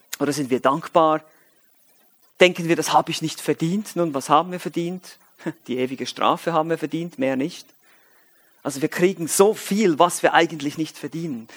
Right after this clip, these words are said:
dass wir überhaupt hier leben und atmen dürfen. Ich stelle euch mal eine andere Frage. Wer von euch ist heute Morgen aufgestanden und hat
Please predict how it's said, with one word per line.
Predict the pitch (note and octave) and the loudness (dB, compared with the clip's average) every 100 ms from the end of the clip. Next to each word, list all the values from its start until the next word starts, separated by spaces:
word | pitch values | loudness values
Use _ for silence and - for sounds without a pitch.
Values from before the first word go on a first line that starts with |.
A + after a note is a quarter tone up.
| - | -8
dass | D3+ - | -4 -2
wir | |
überhaupt | - D3 E3 G#3 - - | 2 6 6 4 -2 -4
hier | F3 F#3 F3+ - - | 4 4 4 -10 0
leben | C3 E3+ F#3+ F#3 | 4 4 4 -2
und | D3 - | -6 0
atmen | C3 E3 - D#3 C3+ | 4 4 0 -10 -4
dürfen. | D3 B2 - - _ _ _ _ _ _ _ _ _ _ _ _ _ | -2 -2 -8 -20 _ _ _ _ _ _ _ _ _ _ _ _ _
Ich | - | 0
stelle | G3 F3+ | 4 6
euch | G3 | 4
mal | F3+ E3+ | 4 4
eine | E3+ D3+ | 4 2
andere | F#3 E3+ | 2 -2
Frage. | C#3+ C3 B2+ - - _ _ _ _ _ _ _ _ _ _ _ _ _ - | 0 0 0 -6 -18 _ _ _ _ _ _ _ _ _ _ _ _ _ 0
Wer | D3+ G#3 | 4 4
von | A#3 G#3+ | 4 2
euch | F3 D#3+ - - _ _ _ _ _ - - | 2 2 -4 -14 _ _ _ _ _ -20 -8
ist | C#3+ | 4
heute | F#3 G3+ G#3+ | 6 6 4
Morgen | F#3+ G3 F#3 | 6 4 6
aufgestanden | E3 F#3 - - D3+ C#3 D3 | 4 4 0 2 4 4 -4
und | C#3+ | 2
hat | D#3 D3+ | 2 2